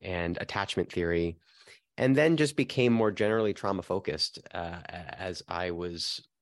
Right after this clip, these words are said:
learning about, um, uh, the approach, the various approaches of trauma, the modern research around trauma, and really how I felt all moda-,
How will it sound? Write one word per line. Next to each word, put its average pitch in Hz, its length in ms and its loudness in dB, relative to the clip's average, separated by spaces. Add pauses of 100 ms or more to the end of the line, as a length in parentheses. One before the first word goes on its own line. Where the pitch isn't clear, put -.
(200)
learning 98 640 2
about, 98 500 0 (220)
um, 87 380 -12 (1000)
uh, - 200 -10 (160)
the 113 220 4
approach, 117 400 4
the 117 100 2
various 135 440 6
approaches 113 420 0
of 101 140 -4
trauma, 92 400 2
the 95 100 2
modern 107 540 4
research 98 760 0 (160)
around 95 460 0
trauma, 87 440 0
and 110 200 0
really 156 320 4
how 107 380 2 (500)
I 117 160 2
felt 101 300 0
all 113 220 6
moda-, 95 460 2